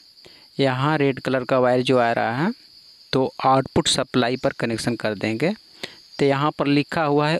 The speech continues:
ओपी, तो चलिए इसमें हम कनेक्शन कर देंगे। अब हाई कट के लिए लिखा हुआ है हाई कट, चौथा जो रिले है येलो कलर का,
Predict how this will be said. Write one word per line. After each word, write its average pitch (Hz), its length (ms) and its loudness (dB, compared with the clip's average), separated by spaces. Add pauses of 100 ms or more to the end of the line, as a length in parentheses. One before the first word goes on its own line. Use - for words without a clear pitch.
ओपी, 127 500 0 (1000)
तो 139 80 0
चलिए 147 300 2
इसमें 151 240 2
हम 143 120 0
कनेक्शन 135 420 -2
कर 117 220 -4
देंगे। 117 360 -2 (340)
अब 143 160 0
हाई 135 480 -2
कट 165 180 -4
के 160 160 -2
लिए 160 160 2
लिखा 156 340 2
हुआ 135 280 2
है 156 220 -2 (420)
हाई 127 220 -6
कट, 120 200 -4 (480)
चौथा 139 360 0
जो 160 160 4
रिले 151 280 4
है 147 300 0
येलो 131 180 2
कलर 120 260 -2
का, 160 240 -2